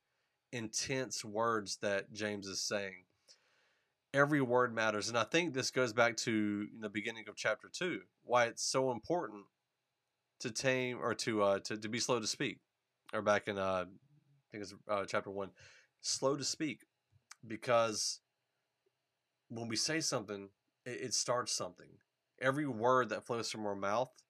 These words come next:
especially if it's in front of you, you can't take words back. If you're in front of a person and you say something,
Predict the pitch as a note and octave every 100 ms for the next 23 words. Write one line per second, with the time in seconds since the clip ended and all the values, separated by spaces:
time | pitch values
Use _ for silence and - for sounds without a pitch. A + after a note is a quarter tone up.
0 | _ _ - - C3 B2+ A#2 A2+ G#2+ A2
1 | C3 B2 G#2+ A#2+ C#3 C#3+ - G3 - F3+
2 | D3 C3+ A2 F#2+ C#3 D#3 A2+ - _ _
3 | _ _ - G#3 D#3+ E3 C#3+ - E3 D3+
4 | G#2 B2+ C3 A#2 C3 - F3 D#3+ F3+